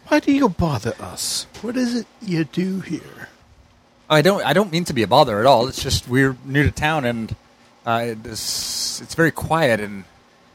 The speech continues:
Speaker 3: uh, there's a lot of sadness here. And I'm
Speaker 1: What are
Speaker 3: just
Speaker 1: your designs upon this town?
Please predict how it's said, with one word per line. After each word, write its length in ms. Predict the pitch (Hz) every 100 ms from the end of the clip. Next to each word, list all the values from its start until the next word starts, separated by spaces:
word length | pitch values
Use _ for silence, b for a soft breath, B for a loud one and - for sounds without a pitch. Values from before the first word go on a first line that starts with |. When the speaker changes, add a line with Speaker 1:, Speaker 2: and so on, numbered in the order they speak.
| _ _ -
Speaker 3:
uh, 500 | 107 101 95 92 95 90 - _ _
there's 120 | 120
a 60 | 120
lot 120 | 147
of 60 | 143
sadness 500 | - 147 135 117 -
here. 260 | 110 95 92
And 80 |
I'm 60 | 92
Speaker 1:
What 80 | 277
are 40 | -
Speaker 3:
just 120 | 302
Speaker 1:
your 100 | 294
designs 760 | - 185 139 151 139 135 117 107
upon 360 | - 123 110
this 140 | 104 -
town? 360 | - 92 85